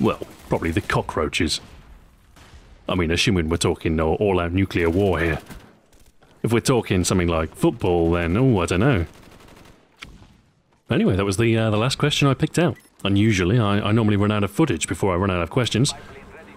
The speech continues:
But never mind, I've got maybe, what, thirty seconds left? Uh, something like that, yeah. That's just enough time to do an outro and, uh,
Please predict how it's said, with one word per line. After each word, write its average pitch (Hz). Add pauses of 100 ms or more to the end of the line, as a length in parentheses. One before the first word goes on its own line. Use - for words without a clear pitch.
(140)
But 160
never 127
mind, 160
I've 135
got 135
maybe, 110
what, 90
thirty 131
seconds 151
left? 175 (220)
Uh, 92
something 101
like 82
that, 90
yeah. 98 (1200)
That's 147
just -
enough 113
time 113
to 101
do 107
an 101
outro 104
and, 90
uh, 85